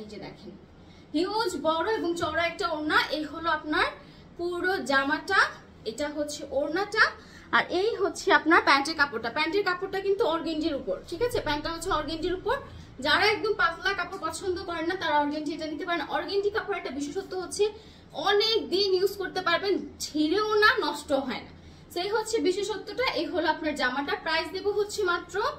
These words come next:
এইট হান্ড্রেড টাকা। সমস্যাটা হচ্ছে জামাটার যে কোনো একটা জায়গায় সামান্য একটু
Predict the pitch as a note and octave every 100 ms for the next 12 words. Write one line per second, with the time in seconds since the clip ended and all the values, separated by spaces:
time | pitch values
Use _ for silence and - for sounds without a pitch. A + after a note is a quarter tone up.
0 | - - - D#4 F#4 F#4+ G4 F#4 F#4+ E4+
1 | E4+ G#4 G4 D#4 F#4+ G4+ F#4+ G#4 D#4+ C#4+
2 | D#4 C#4 D#4 D4+ A4 F#4 E4 D#4 E4+ G#4+
3 | F4 D4+ D#4+ E4 -